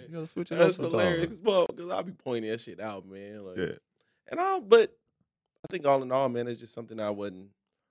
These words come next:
Speaker 2: I wasn't growing up to, I, I didn't grow up to, I wasn't
Speaker 1: Mm-hmm.
Speaker 2: used to,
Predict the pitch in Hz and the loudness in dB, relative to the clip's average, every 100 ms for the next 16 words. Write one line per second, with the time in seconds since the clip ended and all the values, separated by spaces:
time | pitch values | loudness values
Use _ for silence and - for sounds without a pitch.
0 | _ _ _ - 107 110 104 101 104 107 | _ _ _ -12 -2 -2 -2 -4 -4 -4
1 | 104 - - 110 - 110 113 110 107 110 | -8 -10 -2 -2 0 -2 0 0 2 2
2 | - 92 101 107 98 95 107 104 - 82 | -2 -6 -4 -2 -4 -4 -6 -10 -12 -14